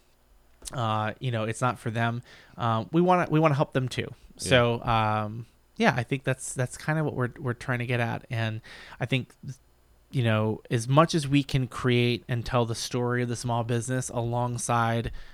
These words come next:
Speaker 1: you know, why we've selected what you're enjoying, um, you know, whatever, whatever, uh, uh, information and things about, about the, the, the product,
Speaker 2: Yeah.
Speaker 1: um, that's what we're trying to do.
Speaker 2: Yeah.
Speaker 1: So.
Speaker 2: You know, it's going back to the coffee, like that,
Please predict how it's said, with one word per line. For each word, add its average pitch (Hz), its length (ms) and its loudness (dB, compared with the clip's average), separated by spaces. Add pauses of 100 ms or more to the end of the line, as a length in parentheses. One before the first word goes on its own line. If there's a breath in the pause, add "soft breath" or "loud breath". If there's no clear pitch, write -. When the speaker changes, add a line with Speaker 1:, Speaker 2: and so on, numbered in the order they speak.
(140)
Speaker 1:
you 127 100 -4
know, 110 260 -2
why 120 760 4 (460 soft breath)
we've 123 280 6
selected 131 420 4
what 117 240 0 (260)
you're 123 240 0
enjoying, 170 640 0 (380 loud breath)
um, 101 460 -12 (220)
you 135 100 -2
know, 113 220 -2
whatever, 120 540 2 (680)
whatever, 123 600 6
uh, - 20 -8
uh, 123 260 2 (120)
information 123 680 2
and 120 140 -6
things 120 240 -2
about, 117 380 -2
about 117 340 0
the, 110 360 -2
the, 117 180 -4
the 117 60 -6
product, 113 520 0 (120)
Speaker 2:
Yeah. 90 240 -8
Speaker 1:
um, 113 220 -4
that's 131 160 -4
what 208 60 -4
we're 214 60 -4
trying 202 140 -4
to 190 60 -4
do. 196 160 -2 (200)
Speaker 2:
Yeah. 107 140 0 (160)
Speaker 1:
So. 117 120 -8
Speaker 2:
You 131 120 -2
know, 139 140 4
it's 120 120 0
going 156 220 2
back 143 180 6
to - 80 -2
the 120 60 0
coffee, 139 440 4
like 95 200 -4
that, 113 200 -2